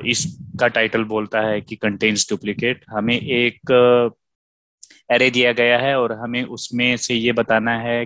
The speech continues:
कि क्या उसमें duplicate element है, क्या कोई element दो बार आ रहा है। तो अगर आप इसको actual में सही में सीखना चाह रहे हैं तो लास्ट तक video देखना। आ, बहुत ही easy, आ, solution बताने वाला हूँ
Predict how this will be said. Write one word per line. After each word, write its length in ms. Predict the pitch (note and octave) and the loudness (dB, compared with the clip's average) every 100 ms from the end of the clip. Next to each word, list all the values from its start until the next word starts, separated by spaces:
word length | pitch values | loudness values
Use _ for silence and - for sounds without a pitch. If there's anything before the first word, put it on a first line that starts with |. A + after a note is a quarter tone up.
| - | -8
कि 240 | B2 B2 A#2 - - - | -10 -8 -10 -18 -20 -6
क्या 120 | B2+ A#2+ | 2 2
उसमें 340 | A2+ A#2+ A#2+ | 2 0 0
duplicate 480 | A2+ A2+ A2+ A#2 A2+ | 0 -2 0 0 0
element 500 | A2 A2 A2 G#2+ G#2+ | 0 0 -2 -4 -4
है, 160 | G#2 G2 | -6 -4
क्या 200 | A#2 A2 | -4 -2
कोई 200 | A#2 A2 G#2 - - _ G#2+ | 0 -2 -4 -14 -20 _ -2
element 500 | A2 A#2 A#2 A#2+ - - - _ | 0 0 0 -2 -8 -20 -20 _
दो 140 | A#2 A2+ | 0 4
बार 220 | A2 G#2+ | 4 4
आ 120 | G#2+ | 4
रहा 160 | A#2 A2+ | 4 2
है। 120 | G2 - - - - | -4 -12 -20 -20 -2
तो 320 | C#3 C3+ C#3 C3+ - | 2 4 4 2 2
अगर 200 | B2 C3 | 2 4
आप 200 | B2+ C3 | 2 2
इसको 380 | A#2+ - B2+ - A#2 | -4 -4 -4 -2 -4
actual 400 | - - D3 C#3 | -2 0 0 2
में 140 | C#3 | 0
सही 280 | - A#2+ B2+ | 0 -2 -2
में 120 | C3 | -4
सीखना 320 | - A#2+ B2 | -6 -2 0
चाह 180 | A#2 A#2+ | 4 4
रहे 140 | A#2 | 4
हैं 100 | B2+ | 0
तो 100 | A#2+ | -2
लास्ट 340 | A2+ A2 - A#2+ | 0 0 0 -4
तक 120 | - | 0
video 240 | A2 A2+ A2 | 0 0 0
देखना। 440 | A2+ C3+ C#3+ - - - - - | -2 0 -2 -2 -6 -20 -8 2
आ, 320 | G#2+ G2+ G2+ | 4 6 4
बहुत 440 | - A2+ B2 C3+ D3 | 4 4 4 0 -2
ही 200 | C#3 - | -6 -2
easy, 600 | B2+ A#2+ C3+ C3+ C3+ C3 _ _ _ - | 0 2 2 0 -2 -4 _ _ _ -2
आ, 420 | G#2 G#2+ G2+ G2+ - - - | 0 2 0 0 -4 -10 -8
solution 500 | - B2 A#2+ C3 A#2+ | -2 0 2 0 0
बताने 320 | A2+ A#2 A#2 | 2 2 2
वाला 220 | A2+ A2+ | 2 2
हूँ 260 | A2+ B2+ | 0 -2